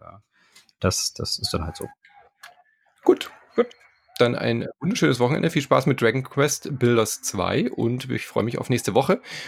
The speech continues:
Speaker 2: Und wenn ihr uns begleiten wollt nächste Woche, dann schaut vorbei. Wir brauchen auf jeden Fall eure Unterstützung auf patreon dot com slash insertmoin und auf steadyhaku slash insertmoin. Da könnt ihr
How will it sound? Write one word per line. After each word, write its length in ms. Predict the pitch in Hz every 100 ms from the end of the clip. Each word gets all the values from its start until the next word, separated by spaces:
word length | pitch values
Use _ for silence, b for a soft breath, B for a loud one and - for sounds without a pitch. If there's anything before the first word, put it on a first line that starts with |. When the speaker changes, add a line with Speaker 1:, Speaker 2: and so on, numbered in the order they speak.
| B
Speaker 2:
Und 160 | 139 127
wenn 100 | 139
ihr 80 |
uns 140 | 127 127
begleiten 340 | 147 180 233
wollt 160 | 214 185
nächste 240 | 180 -
Woche, 220 | 147 151
dann 400 | 131 113 135 135
schaut 260 | - 113 110
vorbei. 320 | 113 101 113
Wir 80 | 107
brauchen 320 | - 113 107
auf 160 | 110 -
jeden 320 | 95 123 165
Fall 200 | - 104
eure 240 | - 101
Unterstützung 600 | 104 - 104 123 123 117
auf 220 | 101 110 -
patreon 400 | 175 - 151 135
dot 140 | 123
com 220 | - 127
slash 380 | 113 - 113 127
insertmoin 640 | - 113 107 104 101 101 B B B B
und 280 | 120 117 -
auf 140 | 104
steadyhaku 800 | - - 113 120 107 - 110 104 -
slash 400 | - 104 98 -
insertmoin. 560 | - 104 98 95 92 92
Da 160 | 98
könnt 280 | - 117 104
ihr 280 | 107 101 98